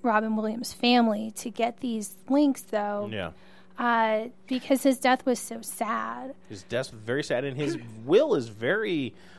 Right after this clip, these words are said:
Speaker 2: um, very s-, specific in this regard of, "Do not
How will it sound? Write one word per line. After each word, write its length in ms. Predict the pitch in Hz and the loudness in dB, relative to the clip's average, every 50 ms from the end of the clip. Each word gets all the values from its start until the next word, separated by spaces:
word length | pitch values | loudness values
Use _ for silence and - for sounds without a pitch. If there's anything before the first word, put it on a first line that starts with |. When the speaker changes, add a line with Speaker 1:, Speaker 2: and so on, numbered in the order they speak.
| - - - - | -20 -14 -8 -6
Speaker 2:
um, 640 | 139 139 131 123 120 120 117 113 110 107 104 101 90 - - - - - - - - - - - - - - - - - - | -4 -2 -2 -2 -2 -2 -2 -2 -4 -6 -8 -10 -12 -14 -20 -20 -20 -20 -20 -20 -20 -20 -20 -20 -20 -20 -20 -20 -20 -20 -18
very 360 | - 113 131 147 190 214 202 - - - | -10 -6 -4 -4 -4 -4 -6 -8 -14 -16
s-, 240 | - - - - - - - | -14 -12 -12 -12 -14 -16 -14
specific 1040 | - - - - - 147 131 - - - - - 247 220 - 139 101 - - - - | -12 -12 -12 -6 -4 -4 -4 -4 -4 -8 -4 -2 -2 -2 -2 -2 -6 -6 -8 -16 -12
in 120 | 135 127 127 | -8 -6 -6
this 180 | 131 120 - | -6 -6 -6
regard 380 | 131 117 113 123 117 120 117 107 | -8 -6 -2 2 2 2 2 2
of, 120 | 98 92 98 | -2 -6 -8
"Do 120 | - 113 | -10 -8
not 540 | 117 113 127 135 147 180 185 - - - - | -6 -2 0 0 2 0 0 -2 -6 -16 -16